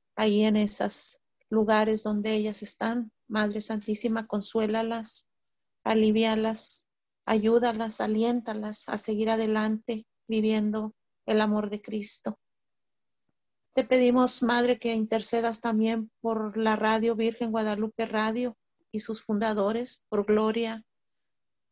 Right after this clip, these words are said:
sus necesidades, también por su esposo. Te pedimos también por todos los benefactores, por los voluntarios. Madre Santa,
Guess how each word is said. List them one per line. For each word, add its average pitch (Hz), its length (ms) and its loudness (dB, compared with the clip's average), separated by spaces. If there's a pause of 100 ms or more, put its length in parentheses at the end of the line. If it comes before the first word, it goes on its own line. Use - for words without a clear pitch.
(100)
sus 214 300 -6
necesidades, 220 1080 0 (1200)
también 214 380 0
por 214 160 -6
su - 100 -6
esposo. 220 760 -4 (1500)
Te 247 100 2
pedimos 233 560 2
también 226 340 2
por 233 200 0
todos 226 280 2
los 226 220 -2
benefactores, 220 1120 -4 (600)
por 247 120 2
los 233 140 6
voluntarios. 214 1000 0 (380)
Madre 226 340 -2
Santa, 226 520 -2